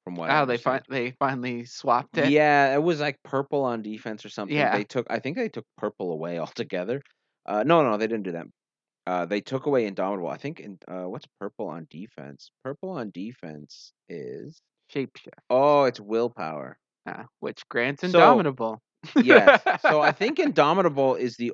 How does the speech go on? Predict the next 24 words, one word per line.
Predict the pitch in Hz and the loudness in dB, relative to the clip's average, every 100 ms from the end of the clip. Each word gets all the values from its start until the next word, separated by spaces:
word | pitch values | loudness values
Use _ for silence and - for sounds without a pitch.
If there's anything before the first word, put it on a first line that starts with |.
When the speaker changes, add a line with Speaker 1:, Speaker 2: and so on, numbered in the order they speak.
| - | -2
Speaker 1:
old | 120 120 113 104 95 - _ _ _ _ | 0 0 0 -4 -10 -20 _ _ _ _
term. | - 117 127 | -10 -8 -4
Speaker 2:
Right. | 139 - - _ _ _ - | -4 -6 -10 _ _ _ -8
Speaker 1:
I | 104 | -8
think | - 127 127 | -6 -6 -6
it's | - | -8
just | 110 | -10
willpower. | 98 104 107 - 82 73 - | -6 -6 -6 -8 -10 -10 -12
I'm | - 90 | -12 -10
remembering | 92 92 92 87 87 | -8 -8 -8 -8 -10
this | 82 - | -12 -10
now. | 90 | -2
Wait, | 127 139 | 4 4
it, | 139 120 | 4 -2
guy, | 135 135 123 | 4 4 6
uh, | 127 | 6
Speaker 2:
No, | 220 185 | 8 8
well, | 165 165 | 8 6
it's | 165 170 - | 4 -2 -4
the | 170 | -4
symbol | 160 - 185 185 175 151 | -4 0 0 2 4 4
on | - 135 135 135 | 4 2 2 0
the | 127 123 120 - _ - | -4 -4 -8 -12 _ -8
defense | 139 - 139 131 - - | -8 0 0 0 -4 -18